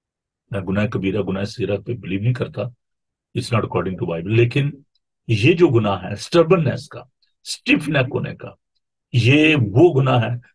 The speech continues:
जो खुदा माफ नहीं करता, क्योंकि ये औरुल कुद्दस के खिलाफ गुनाह है। जब इंसान जो है वो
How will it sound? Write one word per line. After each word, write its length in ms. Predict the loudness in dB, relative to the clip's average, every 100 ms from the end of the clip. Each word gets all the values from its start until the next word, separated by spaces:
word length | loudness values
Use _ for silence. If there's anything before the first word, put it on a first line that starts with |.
| _
जो 180 | -4 -2
खुदा 220 | 0 0
माफ 280 | 0 -2 -8
नहीं 120 | -6
करता, 180 | -2 0
क्योंकि 240 | 0 0 4
ये 260 | 4 4 0 -16 -6
औरुल 280 | 2 4 4
कुद्दस 340 | 2 2 2
के 80 | -2
खिलाफ 320 | -6 -8 -8
गुनाह 240 | -10 -12
है। 80 | -12 -18 _ _ _ _ _ _ _ -4
जब 180 | -2
इंसान 500 | -2 -4 -2 0 2
जो 100 | 0
है 60 | 0
वो 300 | -4 -6 -8